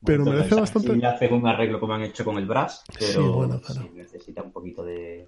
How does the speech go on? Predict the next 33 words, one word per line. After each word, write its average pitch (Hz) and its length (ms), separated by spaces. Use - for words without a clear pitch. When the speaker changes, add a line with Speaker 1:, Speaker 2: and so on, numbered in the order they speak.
Speaker 2:
mejorar 90 420
un 101 60
poquito 90 320
el 87 80
arte, - 240
sí. - 80
Speaker 1:
Pero, 135 400
pero 143 160
está - 180
bien. 123 320
Y 160 140
supo-, 156 360
y 170 60
por 151 160
supuesto, 151 720
como 135 200
juego 151 260
poco 160 400
elegante, 143 580
yo 139 120
creo 143 160
que 151 60
el 147 60
Blue 147 200
Rage 135 560
es 131 640
uno 135 180
de 151 100
ellos, 139 280
¿no? 151 140
Speaker 2:
<laughs> - 560
Sí. - 440
Speaker 1:
Muñecos 160 720